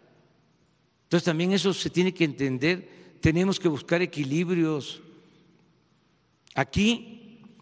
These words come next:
este, a pesar del gran potencial económico que se tiene, porque aquí, eh, están las costas más bellas del mundo. Aquí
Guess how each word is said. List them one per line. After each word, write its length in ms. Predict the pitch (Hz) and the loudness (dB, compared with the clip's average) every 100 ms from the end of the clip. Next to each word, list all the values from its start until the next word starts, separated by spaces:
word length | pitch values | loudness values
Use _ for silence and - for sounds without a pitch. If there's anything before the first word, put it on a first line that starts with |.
| - _ - _ _ _ _ - | -20 _ -20 _ _ _ _ -10
este, 260 | 139 143 | -10 -6
a 80 | 143 | -6
pesar 540 | 156 139 190 233 208 - - - | -6 -4 -4 -4 -6 -12 -20 -12
del 240 | 135 143 131 | -2 -2 0
gran 280 | 160 208 | 0 0
potencial 520 | 202 196 156 147 175 185 | -2 -4 -2 -2 -2 -2
económico 640 | 175 156 151 180 180 156 | -2 -2 0 -2 -2 -6
que 120 | 139 | -6
se 140 | 131 120 | -6 -4
tiene, 320 | 135 156 180 | -4 -4 -4
porque 220 | 147 123 | -8 -8
aquí, 380 | 123 160 185 180 - - - - _ _ _ _ _ _ | -6 -4 -6 -8 -20 -20 -20 -20 _ _ _ _ _ _
eh, 580 | - 139 131 131 131 - - - - - _ _ _ | 0 2 4 0 -4 -14 -20 -20 -20 -20 _ _ _
están 260 | - - 202 | -14 -10 -8
las 160 | - | -10
costas 680 | - 202 226 - 160 - - - | -10 -8 -8 -8 -12 -14 -20 -12
más 240 | 160 151 | -10 -8
bellas 600 | 175 214 156 127 - - _ _ _ _ _ _ _ _ _ _ _ _ _ _ _ - | -8 -6 -8 -8 -10 -12 _ _ _ _ _ _ _ _ _ _ _ _ _ _ _ -14
del 240 | 110 120 | -8 -6
mundo. 560 | 127 185 226 143 117 92 - - - - _ _ _ _ _ _ _ _ _ _ | -2 0 0 -4 -6 -10 -20 -20 -20 -20 _ _ _ _ _ _ _ _ _ _
Aquí 640 | - 131 - 180 220 - | -6 -6 -4 -2 -2 -4